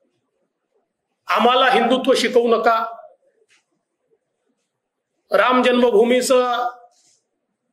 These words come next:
आम्हीच त्या ठिकाणी होतो." कोण होते तुमचे? राम जन्मभूमीच्या आंदोलनामध्ये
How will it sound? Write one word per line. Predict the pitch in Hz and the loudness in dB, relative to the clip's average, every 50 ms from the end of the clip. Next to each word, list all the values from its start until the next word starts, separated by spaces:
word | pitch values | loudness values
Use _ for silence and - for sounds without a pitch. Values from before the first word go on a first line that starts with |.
| _ _ _ - | _ _ _ -4
आम्हीच | 175 190 233 277 277 277 277 | -2 0 0 0 0 0 0
त्या | 269 254 | 0 0
ठिकाणी | 247 247 254 247 240 247 | 0 2 0 2 2 2
होतो." | 240 226 220 220 233 220 - - | 2 0 0 -2 -4 -6 -6 -8
कोण | - 302 339 359 | -4 -2 0 0
होते | 330 294 - 269 262 | 0 2 0 0 -2
तुमचे? | 247 233 208 - 226 226 214 220 220 - - - _ _ _ _ _ _ _ _ _ _ _ _ _ _ _ _ _ _ _ _ _ _ _ _ _ | -2 -4 -4 -4 -2 -2 -2 -4 -4 -10 -16 -20 _ _ _ _ _ _ _ _ _ _ _ _ _ _ _ _ _ _ _ _ _ _ _ _ _
राम | - 156 180 196 220 247 277 277 294 | -6 -2 -2 0 0 0 2 0 0
जन्मभूमीच्या | 294 269 262 254 247 254 269 262 - 214 226 233 240 254 247 247 - 254 247 262 269 277 - 214 | 2 2 2 2 2 2 0 2 2 0 0 2 0 -2 -2 -2 0 0 0 2 2 0 2 0
आंदोलनामध्ये | 202 208 226 226 247 247 254 247 247 247 233 226 220 220 233 240 254 254 262 | 0 -2 -2 -2 0 0 0 0 0 0 0 0 0 0 0 0 0 0 0